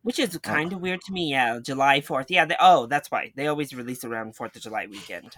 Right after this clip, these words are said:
Speaker 1: Um,
Speaker 2: It's not gonna do it. Oh, yeah, we got, we gotta take that into account for next week.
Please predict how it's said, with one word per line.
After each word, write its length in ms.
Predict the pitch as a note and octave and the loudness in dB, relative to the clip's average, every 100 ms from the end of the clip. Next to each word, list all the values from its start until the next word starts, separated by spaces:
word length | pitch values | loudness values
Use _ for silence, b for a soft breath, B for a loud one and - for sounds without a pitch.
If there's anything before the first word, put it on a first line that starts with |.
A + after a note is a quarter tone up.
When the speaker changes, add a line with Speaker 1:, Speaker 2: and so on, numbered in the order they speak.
| - | -6
Speaker 1:
Um, 720 | C#3+ C#3+ C3+ C3 C3 C3 B2+ C3 | 2 4 4 2 0 -2 -6 -10
Speaker 2:
It's 120 | D3 | -4
not 120 | G#3+ G3 | 2 4
gonna 100 | D3+ | 6
do 120 | A#2 | 4
it. 60 | - | 8
Oh, 160 | A3+ | 10
yeah, 180 | B3 D4+ | 12 12
we 140 | A3 F#3+ | 12 12
got, 200 | A#3 F3 | 10 8
we 100 | F#3+ | 6
gotta 220 | C4 - | 6 4
take 180 | A#3 A3 | 2 2
that 140 | G#3 | 2
into 260 | G#3 F#3 D#3 | 2 4 2
account 340 | - A3 B3 | 4 2 2
for 100 | D#3 | 2
next 260 | C#3 - - | 2 0 -2
week. 380 | G3+ G#3 - | 0 0 -2